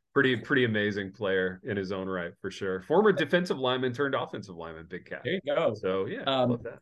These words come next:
Speaker 2: yeah, uh, uh, uh, all right. How about basketball? Three, t-, top three basketball all time.
Speaker 1: Yeah, so I'm gonna go with,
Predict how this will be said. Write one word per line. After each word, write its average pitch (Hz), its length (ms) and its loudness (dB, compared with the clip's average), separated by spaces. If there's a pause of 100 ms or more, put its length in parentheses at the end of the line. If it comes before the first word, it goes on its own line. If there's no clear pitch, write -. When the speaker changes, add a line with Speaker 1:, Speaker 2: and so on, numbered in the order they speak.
(160)
Speaker 2:
yeah, 165 200 4
uh, 180 120 8
uh, 175 240 8
uh, 175 240 2
all 160 80 4
right. 147 140 4
How 175 120 4
about 160 240 2
basketball? 139 560 -2
Three, 135 140 -2
t-, - 360 -6
top 131 180 2
three 131 100 0
basketball 107 560 -2
all 110 180 -4
time. 87 280 -6 (180)
Speaker 1:
Yeah, 180 360 6
so 208 560 8
I'm 226 160 2
gonna 240 160 6
go 147 320 6
with, 123 480 2